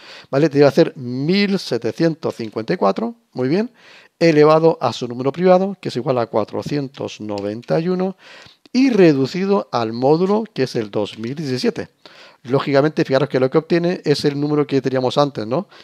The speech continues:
Intermedio, el ciento setenta y nueve. Ese es el número N tres. Ese número N tres, ¿vale? Lo va a utilizar ¿para qué? Para encontrar el inverso. Fijaros que debe encontrar el inverso, la penúltima línea, dice N es igual a N dos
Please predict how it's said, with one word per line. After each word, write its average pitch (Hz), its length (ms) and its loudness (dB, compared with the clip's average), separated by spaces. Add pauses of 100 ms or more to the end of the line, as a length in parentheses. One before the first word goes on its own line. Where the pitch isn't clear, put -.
Intermedio, 135 680 2
el 107 160 -4
ciento 151 480 -2
setenta 113 360 -6
y 104 60 -6
nueve. 85 300 -8 (520)
Ese 185 220 0
es 165 60 -6
el 170 80 0
número 180 320 -2
N 127 200 0
tres. - 320 -10 (1120)
Ese 202 280 6
número 220 220 2
N 185 100 4
tres, 254 380 0
¿vale? 170 280 0 (240)
Lo 135 160 0
va 151 60 8
a 170 40 8
utilizar 190 360 2
¿para 156 180 4
qué? 131 340 -4
Para 123 200 0
encontrar 160 320 -2
el 147 100 -2
inverso. 123 500 0
Fijaros 143 240 2
que 120 120 -4
debe 165 160 2
encontrar 160 320 -2
el 160 80 0
inverso, 185 560 -2 (120)
la 113 440 0
penúltima 143 400 0
línea, 180 280 2 (240)
dice 156 320 2
N 196 400 4
es - 140 -6
igual 143 220 4
a 139 160 2
N 180 260 2
dos 196 260 2